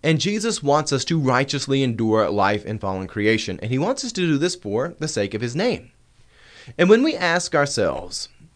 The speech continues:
what's going on in our world, and we decide we are going to endure it, we, we ask, "Why should we endure it?" But we are called to endure it. We must always remember that God is a merciful God.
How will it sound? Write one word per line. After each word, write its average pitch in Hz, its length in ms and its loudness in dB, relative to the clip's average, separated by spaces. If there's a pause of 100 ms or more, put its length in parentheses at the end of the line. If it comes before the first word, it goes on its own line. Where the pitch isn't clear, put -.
(100)
what's 92 200 -10
going 107 240 -2
on 107 100 0
in 110 60 0
our 104 40 0
world, 131 440 6
and 117 160 -2
we 135 300 0 (540)
decide 117 380 2
we 123 80 2
are 135 160 8
going 143 320 0
to 139 160 0
endure 123 400 2
it, - 180 -8
we, 107 300 -4
we 104 160 -6
ask, 113 260 -4
"Why 107 280 4
should 117 180 -2
we 104 140 -2
endure 90 300 -4
it?" - 140 -4
But - 240 -4 (160)
we 104 160 -2
are 104 60 4
called 127 400 2
to 110 140 -6
endure 90 240 -4
it. - 180 -10 (640)
We 131 100 2
must 147 220 0
always 175 340 2
remember 127 320 0
that 101 240 0
God 110 340 0
is 110 160 -6
a 101 100 -2
merciful 92 480 -6
God. 82 360 -12